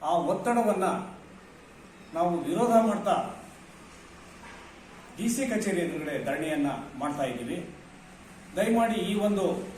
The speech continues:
ಸಭೆಗೆ ವಿಶೇಷವಾಗಿ ಹಿಂದುಳಿದ ಜಾತಿಯವರು ಬಂದು ತಮ್ಮ ಬೆಂಬಲವನ್ನ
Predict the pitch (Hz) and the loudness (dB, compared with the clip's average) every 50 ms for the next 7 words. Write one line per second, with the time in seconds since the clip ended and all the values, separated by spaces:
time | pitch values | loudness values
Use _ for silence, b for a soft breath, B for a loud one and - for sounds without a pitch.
0 | - - 180 170 170 208 196 175 170 - - - - - - - - - - - | -6 0 0 2 2 2 2 2 0 0 -2 -4 -8 -12 -16 -16 -18 -18 -18 -18
1 | - - - - - - - - - - - - - - - 240 240 233 - 220 | -18 -18 -18 -18 -18 -18 -18 -20 -20 -20 -16 -12 -8 -2 0 2 2 2 2 6
2 | 220 226 220 202 196 180 147 - - - - - - - - - - - - - | 8 8 8 8 4 0 0 -2 -4 -6 -10 -14 -16 -16 -18 -18 -18 -18 -18 -18
3 | - - - - 185 214 240 240 262 254 240 233 185 180 202 202 196 196 196 190 | -18 -18 -12 -6 -2 2 4 4 4 4 4 2 2 4 4 4 4 2 0 0
4 | 190 185 175 165 147 160 170 175 185 185 190 185 - - - - - - - - | 0 0 0 0 2 2 2 2 0 0 -2 -2 -4 -8 -12 -14 -14 -16 -16 -16
5 | - - - - - - 190 180 180 175 170 165 - - 165 190 202 226 233 220 | -16 -16 -14 -14 -4 0 0 2 4 4 4 4 4 2 0 0 2 2 4 4
6 | 220 208 190 | 4 4 4